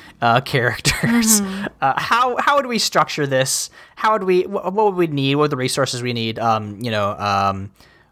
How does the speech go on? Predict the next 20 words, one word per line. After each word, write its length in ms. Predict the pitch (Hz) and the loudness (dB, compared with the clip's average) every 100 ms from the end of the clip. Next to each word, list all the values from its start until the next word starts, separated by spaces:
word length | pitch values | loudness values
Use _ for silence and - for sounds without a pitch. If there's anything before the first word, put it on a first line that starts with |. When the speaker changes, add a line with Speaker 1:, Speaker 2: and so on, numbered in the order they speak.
| - | -6
Speaker 1:
what's 220 | 123 - | -4 -4
his 160 | 113 | -6
name? 160 | 117 113 | -6 -2
Michael 260 | 127 127 127 | 0 0 -2
Eisner. 300 | 104 98 113 | -2 -6 -6
Just 160 | 110 | -6
keep 160 | - 107 | -6 -6
taking 260 | 107 107 101 | -6 -6 -4
notes 280 | 98 - | -4 -2
while 160 | 110 101 | -2 -2
you're, 160 | 101 101 | -2 -2
while 140 | 101 | -2
you're 120 | 101 | -2
listening. 380 | 101 98 107 98 | -2 0 -2 -2
I 60 | 95 | -4
know 120 | 98 | -4
you're 160 | 98 98 | -2 -2
out 140 | 92 | -2
there. 180 | 101 95 - - - - - | -4 -6 -8 -20 -20 -20 -4
Um, 480 | 110 104 107 104 107 | 4 6 6 2 -8